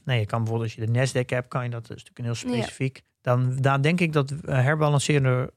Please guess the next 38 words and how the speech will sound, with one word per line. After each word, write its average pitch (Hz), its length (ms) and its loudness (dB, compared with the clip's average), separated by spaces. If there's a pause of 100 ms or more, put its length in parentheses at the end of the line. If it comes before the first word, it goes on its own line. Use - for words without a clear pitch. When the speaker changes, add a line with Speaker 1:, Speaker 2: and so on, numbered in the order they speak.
(140)
Speaker 1:
als - 80 -18
je 147 80 -4
dat 139 100 -4
structureel 143 540 0
doet, 143 200 4
bijvoorbeeld 110 280 -2
elk 113 160 -6
kwartaal 117 360 -2
Speaker 2:
Ja. 120 60 -4
Speaker 1:
of 113 120 -4
elk 117 120 2
half 117 240 2
jaar, 123 260 -2 (240)
kan 127 200 -4
dat 117 200 -2
over 120 240 -2
een 117 120 -2
hele 127 160 -2
periode 120 400 0
van, 113 300 -6
eh, 110 60 -6
bijvoorbeeld 110 340 -12
tien 135 120 -2
jaar, 123 280 4 (340)
ja, 120 140 -2
best 120 220 0
wel 117 380 0
een 117 100 -6
klein 135 320 0
voordeel 139 360 2
opleveren, 120 640 0 (200)
vo-, - 260 -14
eh, 120 240 -6
vergeleken 127 360 0
met 120 100 4
het 117 100 2
niet 123 140 4
doen. 110 200 -2